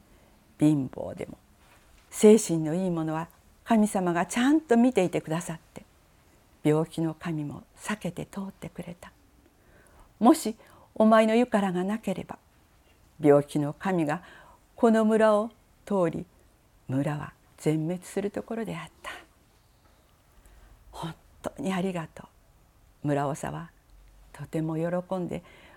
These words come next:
私の手を握り、私に感謝してくれました。それから村長は、狩りが下手な私にお守りとして、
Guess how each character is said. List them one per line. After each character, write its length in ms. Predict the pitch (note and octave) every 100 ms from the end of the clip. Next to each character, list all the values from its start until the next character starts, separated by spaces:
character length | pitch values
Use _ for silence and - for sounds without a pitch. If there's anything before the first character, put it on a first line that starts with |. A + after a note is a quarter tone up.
| - -
私 360 | G3 G3+ G#3+ G#3+
の 140 | G3+
手 180 | G#3 A#3+
を 100 | G#3
握 300 | F#3 F#3 F#3
り、 160 | F3 - _ _ _ _ _ _
私 360 | D#3 - D3+ C3+
に 120 | C#3+ -
感 220 | - D#3+
謝 160 | - D3+
し 40 |
て 120 | -
く 120 | - -
れ 100 | -
ま 120 | F#3+
し 80 | -
た。 120 | - _ _ _ _ _ _ _ _ _ _ - - - _ -
そ 180 | - F3
れ 100 | G3+
か 140 | F3
ら 100 | E3+
村 220 | E3+ F3+
長 320 | F3+ F#3+ F3
は、 140 | F3 F3+ - - - - -
狩 260 | F3+ E3
り 60 | C#3+
が 200 | C#3 C3
下 200 | C#3+ E3+
手 160 | G3 G3
な 180 | D#3+
私 440 | D#3 E3 G3 - F#3+
に 180 | F#3 - - - - -
お 60 |
守 380 | F#3 G#3 G#3+ G3+
り 40 | G3
と 160 | G3+
し 80 | -
て、 220 | - -